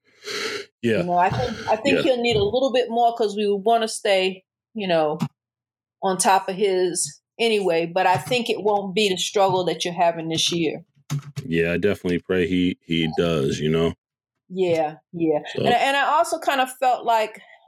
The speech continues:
Speaker 2: um, what, what we were just jokingly saying about, <laughs> you know, putting them out in the garage and stuff. I think if you can offer them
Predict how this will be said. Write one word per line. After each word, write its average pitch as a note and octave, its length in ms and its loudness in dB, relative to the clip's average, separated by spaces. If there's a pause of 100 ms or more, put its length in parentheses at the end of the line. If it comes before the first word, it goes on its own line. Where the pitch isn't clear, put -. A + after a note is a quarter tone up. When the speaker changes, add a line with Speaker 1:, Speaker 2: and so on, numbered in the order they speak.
Speaker 2:
um, F#3+ 640 0 (1300)
what, B3+ 300 0
what B3+ 180 2
we B3+ 100 -2
were A#3+ 120 -2
just G#3 440 0
jokingly A3+ 460 0
saying B3 380 2
about, F#3 320 0 (160)
<laughs> - 160 -10
you A#3+ 160 2
know, G3 100 0
putting B3 180 -2
them G#3+ 120 0
out G#3 180 2
in - 0 -
the F#3 160 -4
garage A3+ 320 0
and A3 120 -8
stuff. E3+ 340 2 (440)
I A3+ 100 4
think C#4+ 400 0
if C4 180 -2
you C#4 120 0
can A#3 240 -6
offer B3+ 340 2
them G3+ 580 0